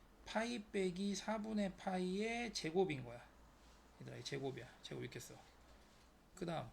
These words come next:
코사인은요, 여러분. 얘는요, 또 얘는 뭐죠? 이 파이 빼기 삼분의 파이예요. 코사인 이 파이 빼기 삼분의 파이로 고치시고요. 미안해, 이게 요거죠. 더하기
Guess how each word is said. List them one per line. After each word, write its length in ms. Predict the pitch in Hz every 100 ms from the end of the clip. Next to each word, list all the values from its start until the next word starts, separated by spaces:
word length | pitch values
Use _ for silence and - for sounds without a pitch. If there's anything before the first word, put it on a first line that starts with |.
| -
코사인은요, 680 | - 202 220 185 147 131 123
여러분. 280 | 127 123 123
얘는요, 440 | 151 175 175 165
또 280 | - 196 214 - - - - - - - - - -
얘는 260 | 151 165 147
뭐죠? 360 | 143 175 214 240 - - - -
이 240 | 147 180 190 -
파이 400 | 214 208 208 208
빼기 500 | 254 262 220 247 233
삼분의 520 | - 240 220 208 185
파이예요. 680 | - 185 151 135 156 214 226 - - - - - - - - - - - -
코사인 680 | - 202 - 190 180 180 170
이 180 | 139 156 160
파이 300 | - 185 185 180
빼기 500 | 180 175 175 196 208
삼분의 480 | 196 214 202 196 170
파이로 280 | - 190 147
고치시고요. 840 | 135 - 135 139 135 156 196 214 208 - - - - - - - - - -
미안해, 280 | 151 139 139
이게 100 | 131 - - - - - - - -
요거죠. 500 | 151 143 156 214 220 - - - - - - - -
더하기 840 | - 170 180 180 143 151 185 220